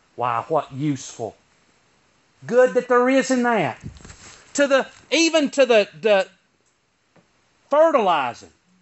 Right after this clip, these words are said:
of the crops into the fields. Salt can't even help the dunghill. But men cast it out. He says in Matthew and it's trodden underfoot. You know what it's for? You can throw it out in the road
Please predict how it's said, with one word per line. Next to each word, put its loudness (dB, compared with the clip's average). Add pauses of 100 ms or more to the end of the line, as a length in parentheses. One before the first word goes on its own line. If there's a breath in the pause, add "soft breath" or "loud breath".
(120)
of 0
the 2
crops 0
into -4
the -2
fields. -4 (1800)
Salt 0
can't -4
even -4
help -2 (140)
the 0
dunghill. -2 (1800)
But 0
men 0
cast -4
it -4
out. -4 (280 soft breath)
He -2
says 0
in -4
Matthew -4 (340 soft breath)
and -4
it's -8
trodden -6
underfoot. -6
You -10
know -6
what -4
it's -12
for? 0 (380 soft breath)
You -4
can -4
throw 2
it 0
out 0
in -10
the -2
road 0